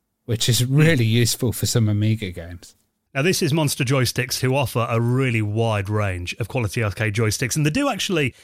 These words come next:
Speaker 2: two kind of different skus of these. They do retro gaming joystick kits, like the one you mentioned there,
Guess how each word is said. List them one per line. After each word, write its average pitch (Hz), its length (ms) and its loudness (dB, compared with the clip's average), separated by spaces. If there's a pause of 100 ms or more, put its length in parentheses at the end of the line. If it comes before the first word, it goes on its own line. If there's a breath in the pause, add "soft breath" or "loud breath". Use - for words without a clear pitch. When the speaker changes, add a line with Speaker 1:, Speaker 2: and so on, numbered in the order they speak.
(300 loud breath)
Speaker 2:
two 254 240 0
kind 220 180 0
of 170 60 0
different 147 300 -2
skus 196 340 0
of 151 140 -2
these. 117 180 2
They 123 80 0
do 143 180 0
retro 170 360 -2
gaming 135 400 0
joystick 139 560 -2
kits, - 340 -6
like 123 120 -4
the 123 40 -4
one 117 160 0
you 117 80 2
mentioned 110 380 0
there, 101 340 -2